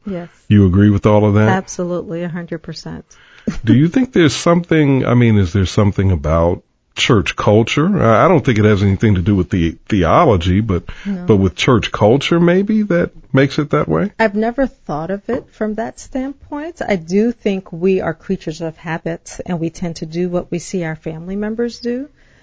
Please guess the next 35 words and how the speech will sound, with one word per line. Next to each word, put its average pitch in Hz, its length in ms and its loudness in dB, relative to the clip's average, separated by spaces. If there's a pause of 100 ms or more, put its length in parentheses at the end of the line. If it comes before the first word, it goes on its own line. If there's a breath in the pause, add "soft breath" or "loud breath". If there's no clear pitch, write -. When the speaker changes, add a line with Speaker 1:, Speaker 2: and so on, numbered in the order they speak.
(200)
Speaker 1:
I 208 40 -12
forget 254 280 -6
where 190 160 -6
I 175 60 -6
heard 170 240 -6
this 165 160 -10
story 170 380 -6
from 165 640 -10
about 165 420 -6
how 165 600 -10 (120)
a 185 60 -10
husband 175 360 -4
and 170 140 -10
wife 170 300 -10
were 170 100 -10
getting 165 420 -10 (120)
married 185 580 2
and 165 320 -6 (360)
she - 220 -4
was 170 280 -4
making 170 720 -6 (140)
some 165 400 -10 (160)
roast 185 300 -2
beef 247 380 -4
or 170 320 -6 (140)
something, 190 420 -2
and 170 240 -8 (1040)
as 180 140 2
she - 120 -2
was 185 120 0
putting 226 360 2
it 202 180 2
into 196 720 0
the 175 100 -4
dish, 180 640 0